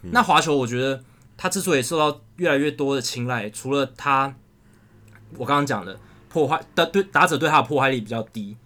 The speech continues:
Speaker 2: 就是W O B也比较差之外，还有就是我觉得它的投法呢，其实是比较接近速球系的投球，因为他的跟曲球相比，或是跟其他球种相比，他，他丢出他，他也是要很快的球速，
Speaker 1: 对。
Speaker 2: 然后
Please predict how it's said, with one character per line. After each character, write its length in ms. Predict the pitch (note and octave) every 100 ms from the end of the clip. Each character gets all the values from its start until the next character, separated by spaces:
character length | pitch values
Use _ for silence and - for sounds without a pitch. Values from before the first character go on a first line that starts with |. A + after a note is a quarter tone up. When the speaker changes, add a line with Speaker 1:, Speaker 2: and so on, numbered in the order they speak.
| _
Speaker 2:
就 120 | C3+
是 40 | B2
W 300 | A2+ A#2+ B2+
O 80 |
B 100 | B2
也 60 | B2
比 60 | G#2+
较 100 | A2
差 340 | - - G2+
之 300 | G#2 - A2+
外， 280 | A#2 B2 - - - -
还 160 | - F#3
有 80 | F3
就 100 | E3+
是 220 | F#3+ C#3
我 80 | B2+
觉 100 | D#3+
得 80 |
它 80 | F#3+
的 260 | A3 F3 - _ -
投 260 | - B2+ D#3+
法 300 | F3 G#2 F2+
呢， 200 | G#2+ A#2 -
其 120 | - D3
实 60 |
是 60 | F#3
比 100 | C#3
较 100 | C3+
接 140 | B2+
近 160 | A#2+ A#2
速 180 | - A2
球 180 | - -
系 200 | - G#2+
的 140 | D#2+ -
投 160 | - -
球， 200 | - - - _ _ _ _ -
因 100 | D#3+
为 80 | G#3
他 220 | F#3 G3
的 240 | F#3+ C3+ - _ - _ _
跟 140 | G3 G3
曲 160 | G3+
球 160 | E3 B2+
相 220 | B2+ B2+
比， 180 | A#2 F#2+
或 160 | D3+ C#3
是 120 | D3
跟 320 | D3 C#3 C#3 _ _
其 180 | - C3
他 140 | C3
球 140 | C#3+ B2+
种 140 | A2+
相 200 | A2 A#2
比， 180 | A2 - _ _ _ _
他， 240 | - G3+
他 320 | G3+ - G3
丢 260 | G3+ - F#3
出 120 | F3
他， 180 | F3 F#3+
他 160 | - F#3
也 80 |
是 80 | A#2
要 80 | D3
很 160 | B2 G2
快 160 | C#3
的 60 | G#2
球 180 | - -
速， 240 | - A2 - -
Speaker 1:
对。 160 | F2 E2
Speaker 2:
然 100 | B2
后 240 | F3 E3+